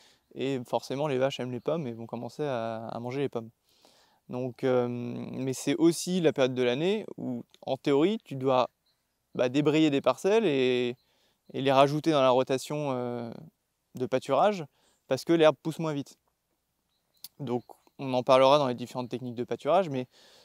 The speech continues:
ces parcelles-là, elles sont pâturées différemment, c'est-à-dire on va rentrer à un stade plus précoce, on va tourner plus vite, sur, enfin, revenir plus souvent sur ces parcelles-là au printemps, parce qu'on sait qu'on va les perdre à,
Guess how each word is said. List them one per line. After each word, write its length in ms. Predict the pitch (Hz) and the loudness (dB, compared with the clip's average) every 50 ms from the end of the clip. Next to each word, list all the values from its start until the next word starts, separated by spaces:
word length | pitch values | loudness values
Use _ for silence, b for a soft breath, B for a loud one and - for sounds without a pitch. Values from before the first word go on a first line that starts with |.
| _ _ | _ _
ces 420 | - - - - - - - 170 156 | -18 -14 -12 -10 -10 -6 0 0 4
parcelles-là, 440 | - 147 - - 151 139 151 185 190 | 4 4 2 4 0 4 4 4 4
elles 80 | 156 | 4
sont 160 | - - 139 | 0 -6 -6
pâturées 360 | 123 - 127 - - 143 143 147 | -2 -2 -4 -2 0 -2 0 0
différemment, 560 | 143 147 - - 151 139 143 143 139 139 135 | -2 -4 -2 0 0 2 2 0 -2 -6 -6
c'est-à-dire 320 | - - 123 120 123 123 | -8 -10 -8 -6 -6 -6
on 60 | 127 | -6
va 140 | 123 123 123 | -2 -2 -2
rentrer 360 | 123 127 127 127 - - 151 | 0 0 -2 -4 -2 -4 -4
à 120 | 143 131 127 | -2 -2 -2
un 80 | 127 | -4
stade 320 | 127 - - 139 131 131 - _ _ _ _ - | -4 -2 -2 -2 -2 -2 -8 _ _ _ _ -8
plus 100 | 156 151 | -8 -8
précoce, 560 | - - 147 - - 190 220 - - - - _ _ _ _ _ _ _ _ - | -2 -2 -2 2 4 2 2 2 -2 -16 -18 _ _ _ _ _ _ _ _ -10
on 100 | 131 131 | -8 2
va 140 | 123 131 127 | 2 2 2
tourner 340 | - 143 135 135 135 135 127 | 2 0 -4 -2 -2 -4 -6
plus 180 | - 156 170 | -4 -4 -4
vite, 200 | 160 170 185 175 | -2 -2 -4 -4
sur, 160 | - - 135 127 - | -6 -10 -10 -10 -10
enfin, 140 | - 131 123 | -6 -4 -4
revenir 400 | 123 123 143 147 143 151 151 - | 0 4 4 4 4 2 -4 -4
plus 160 | - - 185 | -6 -8 -8
souvent 260 | - - 196 180 190 185 | -4 -2 -2 0 0 -2
sur 160 | - 143 - | -2 -6 -4
ces 120 | - 139 | -4 0
parcelles-là 460 | - 135 - - 143 131 135 143 143 | 0 0 0 0 -4 2 4 6 6
au 60 | 139 127 | 6 4
printemps, 320 | - - 135 - 196 208 | 2 -4 -4 -2 -2 -2
parce 160 | - 143 - | -2 -4 -6
qu'on 100 | - 143 | -6 -12
sait 140 | 131 - 180 | -4 -4 -4
qu'on 140 | - 165 143 | -4 0 0
va 100 | 139 135 | 0 0
les 80 | 139 | 0
perdre 260 | 131 - 143 139 135 127 | 0 -2 -2 -2 0 0
à, 340 | 127 123 120 120 117 131 | -2 -2 -2 -2 -6 -10